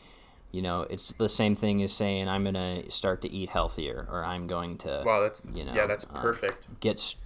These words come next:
Speaker 1: get stronger. You know, it's, you need to have a system in place to ha-, and a goal in mind at the end, you know? So it's, "Okay, I'm going to lose fifteen pounds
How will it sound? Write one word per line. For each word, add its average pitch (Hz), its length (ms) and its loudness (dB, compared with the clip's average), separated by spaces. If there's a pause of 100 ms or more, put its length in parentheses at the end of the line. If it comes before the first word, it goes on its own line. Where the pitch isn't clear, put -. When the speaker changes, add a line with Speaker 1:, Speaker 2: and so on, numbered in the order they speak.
(260)
Speaker 1:
get 110 200 2
stronger. 104 640 6
You 104 160 2
know, 101 220 6
it's, 98 260 0 (1120)
you 123 180 10
need 131 380 12
to 120 100 8
have 123 400 10
a 101 120 4
system 107 560 4
in 98 140 2
place 98 440 0
to 98 160 0
ha-, - 320 -4
and 117 300 4
a 101 40 2
goal 101 580 2 (280)
in 101 260 2
mind 92 440 2
at 92 160 -4
the - 200 -4
end, 95 380 -2 (100)
you 104 100 0
know? 98 200 2
So 98 340 2 (320)
it's, 104 360 -2 (380)
"Okay, 104 360 4
I'm 120 260 6
going 113 320 8
to 107 80 -4
lose 110 800 6 (560)
fifteen 113 540 6
pounds 98 720 2